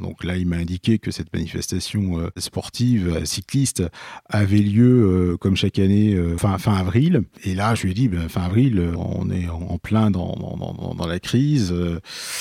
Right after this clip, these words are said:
ça risque de durer un petit peu. Euh, il va, euh, il va falloir très certainement l'annuler. Bon. Alors l'annulation, ce qu'il faut savoir, c'est que l'annulation n'est jamais la meilleure, euh, la meilleure solution en soi. Euh, pourquoi ? Parce que elle entraîne, euh, généralement, euh,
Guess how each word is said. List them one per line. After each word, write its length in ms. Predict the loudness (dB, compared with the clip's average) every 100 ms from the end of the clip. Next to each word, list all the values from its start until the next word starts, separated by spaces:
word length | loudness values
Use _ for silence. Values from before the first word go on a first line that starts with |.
| -10 -12 -10
ça 160 | 0 2
risque 300 | 4 4 4
de 80 | 4
durer 320 | 4 4 4
un 80 | 0
petit 200 | -4 -8
peu. 140 | -4
Euh, 840 | -2 0 0 2 2 0 -2 -4 -4
il 100 | -2
va, 260 | 0 0
euh, 260 | -2 -4 -2
il 80 | 0
va 120 | 2
falloir 240 | 4 2 2
très 160 | -2
certainement 420 | -2 -4 -2 0
l'annuler. 400 | 2 2 0 -4 -12
Bon. 80 | -14 _ _ _ _
Alors 160 | -6 2
l'annulation, 640 | 6 8 8 6 4 4
ce 80 | 2
qu'il 100 | 0
faut 140 | 0
savoir, 280 | 2 4 4
c'est 100 | 2
que 100 | 2
l'annulation 360 | 4 4 2 0
n'est 100 | 0
jamais 240 | 2 4
la 100 | 4
meilleure, 540 | 6 6 6 6 4 0
euh, 160 | -2 -4 -16 -12 0
la 60 |
meilleure 280 | 4 4 4
solution 460 | 4 2 2 0 0
en 60 |
soi. 340 | 2 2 2 2 -8 -20 -20 -16 -8
Euh, 160 | -6 -4
pourquoi ? 380 | -4 2 4 4
Parce 180 | -2
que 300 | 0 2 4
elle 100 | 4
entraîne, 480 | 0 -2 0 0 0
euh, 320 | -2 -2 -2 -2
généralement, 840 | 0 0 -2 -2 -2 -2 -2 -2
euh, 220 | -2 -2